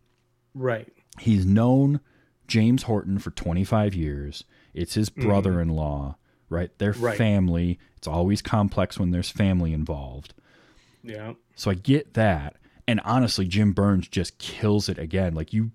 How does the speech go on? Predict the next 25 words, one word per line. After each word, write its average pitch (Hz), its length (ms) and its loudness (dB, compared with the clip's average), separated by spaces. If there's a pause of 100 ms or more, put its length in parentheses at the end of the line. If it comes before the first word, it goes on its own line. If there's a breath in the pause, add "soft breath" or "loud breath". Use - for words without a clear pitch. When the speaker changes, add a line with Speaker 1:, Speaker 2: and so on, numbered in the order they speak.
Speaker 2:
you 127 140 0
fully 175 400 4
Speaker 1:
Mm-hmm. 135 60 2
Speaker 2:
believe 117 720 2 (540 soft breath)
that 98 200 0
he, 117 540 2
he 117 220 0 (100)
honestly 127 560 2
does 113 320 2
not 107 400 2 (280)
think, - 560 0
even 156 240 4
though 165 140 4
he's, 123 420 0
he's - 260 -2
seen 175 460 2
what 104 160 -2
Horton 101 320 -2
can 95 140 -2
do, 90 180 0
he 98 180 -4
still - 420 0
believed 117 540 2
him 87 240 -2
enough, 85 500 -4